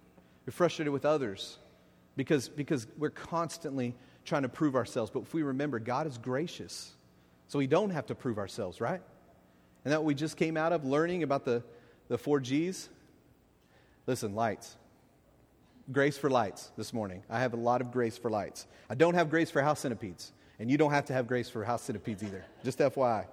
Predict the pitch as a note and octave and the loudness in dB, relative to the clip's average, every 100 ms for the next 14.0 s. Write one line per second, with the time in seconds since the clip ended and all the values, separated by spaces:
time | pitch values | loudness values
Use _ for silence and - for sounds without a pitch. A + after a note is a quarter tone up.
0 | - C#3+ C#3+ - - - - - - - | 4 6 6 4 -6 -20 -20 -20 -20 -20
1 | - - F3 F3+ - A3+ F3 G3 D3+ E3 | -20 2 6 6 6 8 10 8 8 6
2 | F#3 - F#3 D3+ B2 - - A3 F#3+ E3+ | 6 8 8 8 6 2 0 0 2 -2
3 | - - - _ _ _ - - - F3 | -6 -18 -20 _ _ _ -20 -20 2 4
4 | F#3+ G3+ F3 - D3+ A2 G2 - - - | 6 6 4 4 4 2 -4 -14 -20 -20
5 | _ _ _ _ _ _ _ _ _ _ | _ _ _ _ _ _ _ _ _ _
6 | _ _ _ _ _ _ _ _ _ - | _ _ _ _ _ _ _ _ _ 4
7 | - F#3+ - - - - - - _ - | 6 6 4 -8 -14 -20 -20 -20 _ 6
8 | A#3+ C#4 A3+ A3+ A#3+ G3+ - - G#3+ E3+ | 6 6 4 4 4 2 0 2 2 2
9 | D3+ C#3+ F#3+ D#3+ D#3 D#3+ C#3 A#2+ B2+ F3 | 2 4 4 4 2 6 6 6 6 6
10 | D3+ A#2+ - F3 G3 G#3 D3 A#2+ G#2 G2 | 6 2 -4 6 6 6 2 2 0 -6
11 | - - - - _ _ _ _ _ _ | -18 -20 -20 -20 _ _ _ _ _ _
12 | - - A#3+ B3 G#3 D#3 D3+ D#3+ D#3 D#3 | -10 4 6 8 6 6 4 2 6 10
13 | E3+ E3 D#3+ D3 A#2+ D3+ F#3+ C#3+ A#2 | 10 10 8 6 6 6 8 6 4